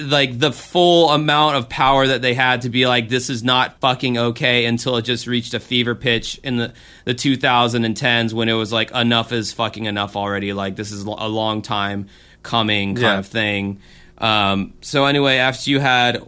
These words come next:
Speaker 1: Wycliffe or, or, uh, Jewel, you had Creed, and Rolling Stone has something to say about this. "Of all the lame musical moments at Woodstock ninety-nine, this had to be the low point. Creed, voted by our readers as the worst band of the nineties,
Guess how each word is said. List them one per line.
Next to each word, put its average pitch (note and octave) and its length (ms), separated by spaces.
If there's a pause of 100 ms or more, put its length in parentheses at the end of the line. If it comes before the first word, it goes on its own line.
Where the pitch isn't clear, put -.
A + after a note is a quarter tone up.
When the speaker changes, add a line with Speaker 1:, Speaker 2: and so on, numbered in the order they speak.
(200)
Speaker 1:
Wycliffe A#2+ 800
or, A#2 160
or, A2+ 260
uh, G2+ 220
Jewel, A#2+ 560
you A2+ 120
had A2 200
Creed, A#2+ 500
and A2 260
Rolling A#2+ 300
Stone A#2+ 240
has A2+ 160
something A#2 240
to G#2+ 80
say A2+ 160
about G#2+ 240
this. A#2 380 (480)
"Of B2+ 120
all F3 160
the F#3 120
lame D#3+ 300
musical D#3+ 340
moments C#3 360
at B2+ 80
Woodstock C3 380
ninety-nine, B2+ 560
this A#2+ 160
had A#2+ 200
to B2 40
be B2 160
the A2+ 100
low G#2+ 220
point. G2 460 (380)
Creed, E3 460
voted D3 360
by C#3 180
our C3+ 160
readers C3+ 360
as A2+ 120
the B2+ 80
worst B2+ 400
band B2+ 300
of A#2 80
the A#2 60
nineties, B2 680